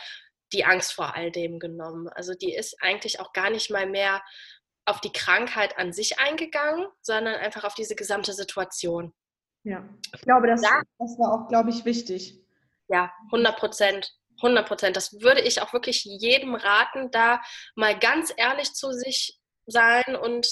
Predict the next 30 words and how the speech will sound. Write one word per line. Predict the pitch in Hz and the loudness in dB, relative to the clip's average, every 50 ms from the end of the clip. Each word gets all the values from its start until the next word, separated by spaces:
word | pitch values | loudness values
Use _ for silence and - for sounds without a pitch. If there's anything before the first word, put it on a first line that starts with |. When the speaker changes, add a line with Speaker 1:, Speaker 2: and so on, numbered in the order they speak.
| - | 0
Speaker 1:
ähm, | 202 226 226 226 226 226 233 226 226 226 _ _ _ _ _ _ _ _ _ | 0 0 0 0 -2 -4 -6 -6 -8 -12 _ _ _ _ _ _ _ _ _
ja, | - 233 294 339 285 - 196 | 0 4 6 6 6 4 2
auch | 202 208 | -2 -4
wirklich | 233 262 - 294 277 - - - - _ _ _ _ _ - | -6 -6 -6 -6 -8 -6 -8 -8 -10 _ _ _ _ _ 4
Hilfe | 320 381 415 415 - 185 - | 6 6 6 6 2 0 -2
anzunehmen, | 170 175 180 - - - 185 175 175 165 170 175 190 180 | -2 -4 -6 -8 -10 -10 -10 -8 -8 -8 -8 -8 -10 -6
ne? | 180 214 254 302 339 226 - | -4 -2 -2 -2 -2 -6 -10
Speaker 2:
Mhm. | 214 208 208 233 233 - - _ _ _ _ _ - | -16 -18 -18 -18 -18 -20 -20 _ _ _ _ _ -4
Speaker 1:
Ähm, | 226 220 214 214 214 220 214 220 - | 0 2 2 2 2 0 -4 -4 -4
da | 220 | 0
darf | 214 247 285 311 - | 2 2 2 4 4
man | 311 233 | 2 2
auch | 202 - - | 2 0 -2
mal | 233 | -2
schwach | - - - 269 277 - | -2 0 0 0 -2 0
sein. | - - 165 156 170 185 190 _ _ _ _ _ _ _ _ _ _ | 0 0 0 0 0 -2 -8 _ _ _ _ _ _ _ _ _ _
Speaker 2:
Ja. | - 233 208 196 196 - - - - _ _ _ _ _ | -6 -4 -4 -4 -6 -10 -16 -20 -20 _ _ _ _ _
Speaker 1:
Und, | - 214 208 202 208 202 202 202 - - 202 202 | 0 2 2 2 0 -2 -6 -8 -6 -4 -2 -2
ähm, | 196 196 196 196 196 190 196 202 _ | -2 -2 -2 -4 -6 -8 -10 -10 _
ja, | - 262 254 185 165 - - | 2 4 4 4 4 2 -2
und | 202 208 - | -6 -6 -6
das | 220 214 - - | -8 -10 -4 0
habe | 240 254 254 262 | 0 0 0 0
ich, | 254 - - | -2 -4 -2
ähm, | 208 220 220 220 226 | 0 0 0 0 0
alles | 208 214 220 214 - - | 0 -2 -2 -2 -2 0
angenommen | - 240 285 330 311 294 277 269 254 247 240 | 2 2 2 2 0 0 0 0 0 0 0
und | 202 208 208 - | -2 -4 -6 -8
zugelassen | - - 285 - 285 269 262 247 247 240 - - - 247 240 240 226 | -10 -12 -8 -6 -4 0 2 2 0 0 -2 -6 -4 -4 -4 -4 -4
und, | 175 202 208 208 208 208 214 - | -4 -4 -4 -4 -4 -6 -8 -8